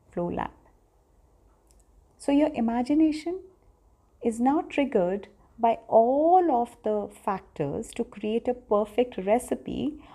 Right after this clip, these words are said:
or a solution that you have just sounded out in a second. Sometimes, because it is so quick, people do not understand or appreciate it.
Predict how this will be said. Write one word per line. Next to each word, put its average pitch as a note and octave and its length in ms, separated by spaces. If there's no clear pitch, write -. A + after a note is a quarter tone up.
or A3 100
a A#3+ 60
solution G#3+ 760
that F#3+ 180
you F#3 80
have F#3+ 200
just - 260
sounded A#3 420
out G3 360
in B3 120
a C4 60
second. - 600
Sometimes, A#3+ 720
because G#3+ 300
it A3 120
is A3 120
so G#3+ 160
quick, G#3+ 400
people F#3+ 260
do F3+ 180
not F3+ 360
understand F3 520
or E3+ 120
appreciate - 640
it. - 240